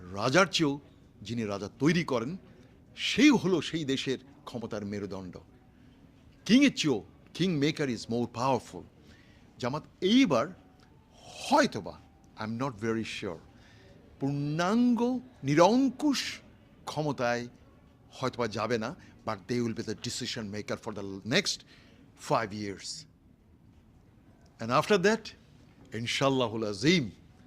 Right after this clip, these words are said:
নিরঙ্কুশ, ইনশাআল্লাহুল আজিম, নিরঙ্কুশ।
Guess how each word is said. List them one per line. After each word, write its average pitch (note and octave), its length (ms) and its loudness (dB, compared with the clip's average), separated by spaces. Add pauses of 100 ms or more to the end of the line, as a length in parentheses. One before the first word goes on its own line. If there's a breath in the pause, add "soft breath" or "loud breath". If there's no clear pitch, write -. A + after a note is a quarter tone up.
(180)
নিরঙ্কুশ, C3+ 840 2 (460 soft breath)
ইনশাআল্লাহুল B2+ 720 0
আজিম, G#2+ 300 -4 (320 loud breath)
নিরঙ্কুশ। C3+ 800 2